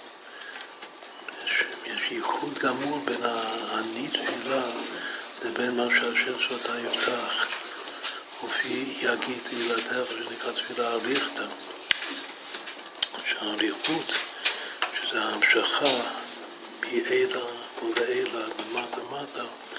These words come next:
זה, זה בעצם השכינה מדברת בתוך גרוני, אבל זה כמו שכתוב על משה רבינו, ששכינה מדברת בתוך גרונו, זה כאילו הוא. מצד אחד זה הכל הזה שכינה,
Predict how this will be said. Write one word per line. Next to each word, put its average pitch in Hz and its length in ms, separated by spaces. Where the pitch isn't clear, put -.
זה, 113 260
זה 113 120
בעצם 123 400
השכינה - 500
מדברת 123 500
בתוך - 260
גרוני, 123 360
אבל 110 180
זה 110 100
כמו - 360
שכתוב 131 540
על 123 60
משה 123 340
רבינו, 117 520
ששכינה - 500
מדברת - 460
בתוך 117 260
גרונו, 120 300
זה 123 100
כאילו - 240
הוא. - 360
מצד - 220
אחד 135 200
זה 127 160
הכל 139 300
הזה 135 280
שכינה, 120 600